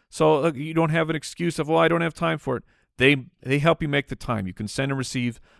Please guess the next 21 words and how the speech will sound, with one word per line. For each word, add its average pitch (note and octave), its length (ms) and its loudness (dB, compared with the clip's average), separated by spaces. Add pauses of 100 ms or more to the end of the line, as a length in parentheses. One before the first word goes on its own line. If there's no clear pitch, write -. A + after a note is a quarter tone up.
(100)
unlimited C3 400 2
messages A#2+ 480 -2
twenty-four D3+ 560 -4
seven G2+ 420 -4 (260)
with G2 160 -10
your B2 120 4
dedicated A#2 640 -2
therapist A2 500 -4
in A2 120 -8
the F#2+ 140 -8
app. F#2+ 240 -4 (200)
Schedule G2+ 340 -4
live G2+ 240 0
video B2+ 280 2
sessions C3+ 440 -4
with C3+ 160 -8
your A#2 100 -4
licensed A#2+ 420 -4
therapist G#2+ 520 -4
from B2+ 320 -6
anywhere. D3 440 0